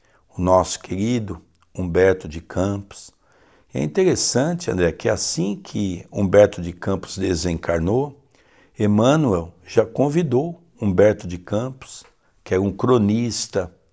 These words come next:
um escritor, também poeta, gostava muito de poesias, e convidou Humberto de Campos para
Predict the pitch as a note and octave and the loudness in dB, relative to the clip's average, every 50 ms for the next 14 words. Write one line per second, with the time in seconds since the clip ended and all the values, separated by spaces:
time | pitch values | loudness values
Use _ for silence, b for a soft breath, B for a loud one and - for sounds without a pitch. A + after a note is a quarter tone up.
0 | _ _ _ _ _ _ _ - G2 F#2+ F2 E2 - - - B2+ D3 C#3+ - _ | _ _ _ _ _ _ _ -8 -6 -6 -4 -4 -6 -6 -6 -8 -8 -8 -10 _
1 | - G#2+ G#2+ A2 A2+ A2 G#2+ G2+ F#2 E2+ E2 _ _ _ _ _ _ _ - - | 0 2 4 4 4 4 2 2 0 -2 -6 _ _ _ _ _ _ _ -6 -4
2 | F2+ E2+ E2 F#2 F2 F2 - D2+ C#3+ C3 B2 B2 B2+ B2 A2+ G#2 - - - D#2+ | -2 0 2 2 0 0 0 0 2 4 4 4 4 2 0 -2 -6 -10 -16 -16
3 | D#2 D#2 _ _ _ - - - - - G2+ F#2+ F#2 F#2 G2+ A#2 D3+ D#3+ D3 A#2+ | -16 -18 _ _ _ -10 -8 -6 0 0 2 2 2 2 2 0 -2 -2 -4 -8
4 | - - A2 G2 F2 - - F#2 F#2 E2+ D2+ - G2+ A2 A#2 A#2 A2+ G2+ E2+ D#2 | -10 -10 -10 -10 -8 -4 -2 0 0 0 -2 -2 -2 -2 -2 -2 -4 -4 -6 -6
5 | - - - - - _ _ _ _ _ _ _ _ - A#2 G#2 G#2 - C3+ D3 | -8 -12 -16 -18 -20 _ _ _ _ _ _ _ _ -4 -4 -4 0 0 0 0
6 | C#3+ C#3 D#3 E3 C#3 A#2+ B2 D#3 B2+ - D3 D#3 - - _ _ _ _ _ _ | 2 2 0 0 2 2 2 4 4 2 0 -2 -6 -12 _ _ _ _ _ _
7 | _ _ _ _ _ _ _ _ _ - - A2 A2+ G#2+ G#2+ G#2+ G#2+ G#2 - A2 | _ _ _ _ _ _ _ _ _ -2 -2 0 0 4 4 4 4 4 2 -6
8 | A2+ B2+ C3+ C3+ - - A2+ A#2+ B2+ - - F3 - - - - - A2 A2+ B2 | -8 -8 -10 -6 0 0 2 2 0 -2 -4 -10 -10 -10 -4 2 4 6 6 6
9 | C3+ D3+ D#3+ C#3+ A2+ F2 | 4 2 -2 -4 -6 -8